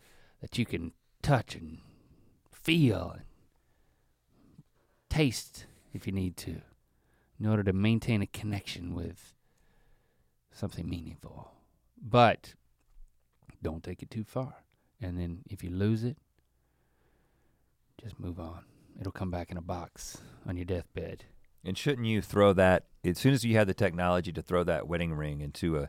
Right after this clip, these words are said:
Speaker 2: in, into a three D copier, should you do it?
Speaker 1: Nope. Because the w-, one thing that's valuable about it is the one part that can't be con-, can't be, it,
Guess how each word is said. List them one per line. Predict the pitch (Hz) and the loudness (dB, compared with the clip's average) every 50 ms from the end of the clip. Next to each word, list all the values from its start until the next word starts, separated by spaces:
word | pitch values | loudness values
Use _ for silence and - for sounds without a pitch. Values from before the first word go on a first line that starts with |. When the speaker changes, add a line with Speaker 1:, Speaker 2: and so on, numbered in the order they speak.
| _ _ _ _ _ _ _ _ _ _ _ _ _ _ - | _ _ _ _ _ _ _ _ _ _ _ _ _ _ -8
Speaker 2:
in, | - 80 76 - _ _ _ - | -6 -6 -6 -6 _ _ _ -10
into | 80 - 101 | -6 -2 -2
a | 80 | -2
three | 76 - 87 87 82 | -2 0 -2 0 0
D | 82 76 | 0 -2
copier, | - - 85 80 80 - - 65 60 62 - - - _ _ _ _ _ _ _ _ _ _ _ _ _ _ _ _ _ _ _ _ _ | -2 0 2 2 2 0 -2 -6 -6 -8 -10 -14 -20 _ _ _ _ _ _ _ _ _ _ _ _ _ _ _ _ _ _ _ _ _
should | - - - - 123 95 85 | -10 -6 0 0 0 0 0
you | 80 | -4
do | 73 85 78 76 82 | -4 -4 -4 -2 -2
it? | 107 | 0
Speaker 1:
Nope. | 104 113 127 135 - _ - - _ _ _ _ _ _ _ _ _ _ _ _ _ _ _ _ _ _ _ _ _ _ _ | 2 2 2 2 0 _ -18 -18 _ _ _ _ _ _ _ _ _ _ _ _ _ _ _ _ _ _ _ _ _ _ _
Because | - - - 113 107 98 90 85 | -18 -14 -6 -4 -4 -4 -4 -8
the | _ - | _ -16
w-, | 104 98 98 - | -12 -12 -12 -8
one | 113 104 110 117 117 | -4 -2 0 0 0
thing | 107 - 127 117 110 107 | -2 -2 -2 0 0 -2
that's | 92 - - - | -4 -6 -10 -12
valuable | - 95 98 95 98 104 110 110 98 95 98 95 | -8 -4 -4 -2 -2 -2 -2 -2 -2 -4 -4 -4
about | 90 95 95 95 101 104 | -4 -4 -4 -4 -2 -2
it | 98 | -4
is | 90 80 | -4 -6
the | 92 98 80 _ | -8 -12 -14 _
one | - 98 101 101 98 | -4 -4 -4 -4 -4
part | - - - 101 107 - - | -8 -8 -6 -6 -6 -8 -12
that | - - _ | -20 -20 _
can't | - - 107 107 - - - | -14 -8 -8 -8 -8 -6 -8
be | 110 95 - _ - | -10 -10 -10 _ -12
con-, | - 113 - - - _ _ _ - _ | -10 -10 -10 -12 -18 _ _ _ -20 _
can't | - 110 104 - - 127 | -8 -8 -8 -8 -8 -6
be, | 110 101 98 98 95 98 120 - _ _ _ _ _ _ _ _ _ _ _ _ _ _ _ _ _ _ _ _ _ _ _ _ _ _ _ _ _ _ _ _ _ _ _ _ _ - - _ _ _ _ _ _ _ _ _ _ _ _ _ _ _ _ _ _ _ _ _ _ _ - | -4 -4 -2 -4 -4 -8 -10 -16 _ _ _ _ _ _ _ _ _ _ _ _ _ _ _ _ _ _ _ _ _ _ _ _ _ _ _ _ _ _ _ _ _ _ _ _ _ -18 -18 _ _ _ _ _ _ _ _ _ _ _ _ _ _ _ _ _ _ _ _ _ _ _ -16
it, | 110 | -16